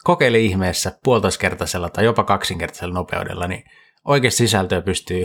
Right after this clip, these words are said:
<laughs> niinku omaksumaan tosi hyvin silläkin vauhdilla. Sillä saa skipattua kaikki tämmöiset,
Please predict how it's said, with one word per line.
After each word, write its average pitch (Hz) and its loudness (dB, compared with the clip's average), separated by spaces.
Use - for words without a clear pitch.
<laughs> 120 -6
niinku 98 2
omaksumaan 98 0
tosi 92 0
hyvin 90 -2
silläkin 113 0
vauhdilla. 95 2
Sillä 104 4
saa 95 2
skipattua 98 0
kaikki 90 -2
tämmöiset, 90 -4